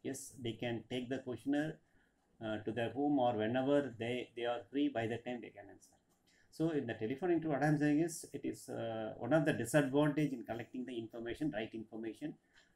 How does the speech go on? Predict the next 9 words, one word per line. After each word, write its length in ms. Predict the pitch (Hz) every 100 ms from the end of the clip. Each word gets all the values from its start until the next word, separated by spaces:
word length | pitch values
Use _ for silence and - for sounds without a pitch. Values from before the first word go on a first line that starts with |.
| -
and 220 | - 120
we 100 | 113
have 320 | 113 120 135 143
to 360 | 123 107 98 - - _ _ _ _ _ 107 98
wait 320 | 139 214 208
for 220 | - 160
the 140 | 131 135
respondent 520 | 127 - 123 113 127 - _ -
time. 240 | 110